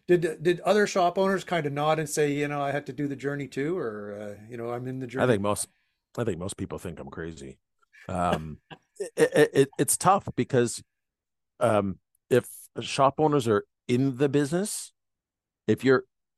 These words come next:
Speaker 2: an advisor, you're a technician and running it,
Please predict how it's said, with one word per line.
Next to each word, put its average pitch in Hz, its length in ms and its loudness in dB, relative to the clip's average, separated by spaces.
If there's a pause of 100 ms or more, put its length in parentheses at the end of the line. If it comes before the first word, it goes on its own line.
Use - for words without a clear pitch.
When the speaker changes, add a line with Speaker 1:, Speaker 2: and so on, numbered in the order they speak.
(500)
Speaker 2:
an 110 160 2
advisor, 95 840 0
you're 95 220 -4 (180)
a 107 80 -4
technician 101 760 -4
and 92 220 -4
running 113 280 2
it, 165 180 2